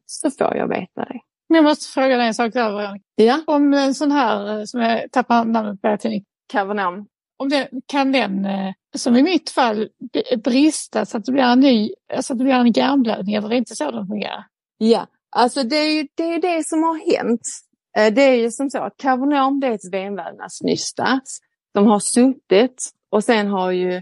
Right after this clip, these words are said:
Speaker 1: det brustit och då har det läckt ut blod. Och då tar den ju större plats, för då blir den ju irriterad och hålrummet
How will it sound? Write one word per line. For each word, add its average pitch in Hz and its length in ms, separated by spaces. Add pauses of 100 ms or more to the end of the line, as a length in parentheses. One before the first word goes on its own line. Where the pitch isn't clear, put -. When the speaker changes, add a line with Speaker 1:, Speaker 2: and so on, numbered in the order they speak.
(160)
Speaker 1:
det 220 200
brustit 220 920
och 202 120
då 202 60
har 185 160
det 185 100
läckt 196 280
ut 180 220
blod. 170 460 (540)
Och 202 100
då 208 120
tar 208 220
den 214 220
ju 190 60
större 196 440
plats, - 520
för 190 80
då 196 100
blir 208 220
den 220 220
ju 180 120
irriterad 294 840 (140)
och 262 180
hålrummet 214 640